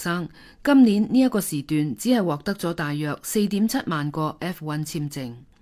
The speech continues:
相比舊年同期減少咗約四萬個簽證，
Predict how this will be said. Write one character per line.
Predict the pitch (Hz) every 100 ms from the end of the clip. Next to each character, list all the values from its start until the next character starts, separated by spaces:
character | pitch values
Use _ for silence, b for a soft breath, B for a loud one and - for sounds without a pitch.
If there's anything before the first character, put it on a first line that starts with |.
| b b b b b
相 | - 269 254
比 | 226
舊 | 208 156
年 | 156 147 196 -
同 | - 170 165
期 | 175 156
減 | 156 156
少 | 208 185
咗 | 190 180
約 | 180 156 -
四 | - 180
萬 | 175 139 143
個 | 147
簽 | 143 180 165
證， | 151 123